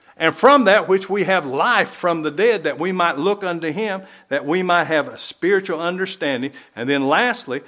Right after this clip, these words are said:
spiritual understanding equips God's people to live for his glory in Christ.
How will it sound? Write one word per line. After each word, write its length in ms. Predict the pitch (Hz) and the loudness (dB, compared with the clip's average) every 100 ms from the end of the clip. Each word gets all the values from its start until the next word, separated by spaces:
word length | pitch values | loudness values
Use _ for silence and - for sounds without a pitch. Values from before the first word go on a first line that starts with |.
| - | -16
spiritual 580 | - - 165 185 180 156 | -18 -2 2 4 4 0
understanding 760 | 156 170 175 - 180 165 139 139 | 0 0 -4 -4 -2 0 -2 -4
equips 440 | 120 - 165 165 | -6 -4 -4 -4
God's 380 | 135 151 160 160 | -4 -2 -2 -4
people 380 | - 143 127 127 | -8 -8 -6 -8
to 100 | 127 | -8
live 300 | 113 123 127 | -6 -6 -6
for 160 | 117 | -8
his 160 | 107 113 | -8 -10
glory 460 | 110 123 110 98 101 | -8 -6 -6 -6 -12
in 100 | 98 | -12
Christ. 540 | 123 104 - - - | -8 -8 -10 -20 -20